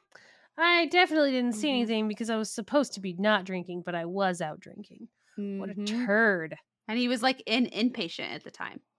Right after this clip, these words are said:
Speaker 2: Like, he was,
Speaker 1: An
Speaker 2: he's literally snuck out of this inpatient thing. So
Speaker 1: absolute
Speaker 2: with all
Speaker 1: butthead.
Speaker 2: You can imagine prosecutions, like, just being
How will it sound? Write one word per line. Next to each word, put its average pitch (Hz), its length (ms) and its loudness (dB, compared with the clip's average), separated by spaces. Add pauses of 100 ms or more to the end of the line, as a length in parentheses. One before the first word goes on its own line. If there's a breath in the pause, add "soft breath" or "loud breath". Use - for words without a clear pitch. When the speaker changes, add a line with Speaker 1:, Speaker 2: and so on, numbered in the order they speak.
(240)
Speaker 2:
Like, 202 140 -8
he 247 100 -4
was, 254 280 -2
Speaker 1:
An 233 120 -2
Speaker 2:
he's - 100 -16
literally 208 360 -4
snuck 208 380 -2
out 196 120 4
of 180 60 -6
this 185 140 -14
inpatient 185 460 -10
thing. 170 200 -10 (520)
So 240 220 6
Speaker 1:
absolute - 0 -
Speaker 2:
with 269 280 2
all 190 500 2 (580)
Speaker 1:
butthead. 175 580 -12 (1400)
Speaker 2:
You 247 180 -2
can 302 160 0
imagine 226 840 0 (340)
prosecutions, 190 1160 -4 (840)
like, 160 260 -2
just - 260 -2 (460)
being 190 300 -4